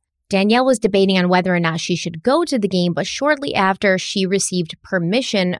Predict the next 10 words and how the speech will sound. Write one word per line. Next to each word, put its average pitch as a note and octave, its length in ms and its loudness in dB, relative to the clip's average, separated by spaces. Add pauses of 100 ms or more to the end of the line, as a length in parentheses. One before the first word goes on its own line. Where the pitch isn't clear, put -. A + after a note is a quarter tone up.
from F3+ 200 -2
Michael F3+ 580 0
via F3 260 0
text - 540 -8
to E3 140 -4
attend, E3+ 580 -4
so E3 220 -4
she F3+ 200 -4
drove D3+ 280 -4
separately G#3 640 -4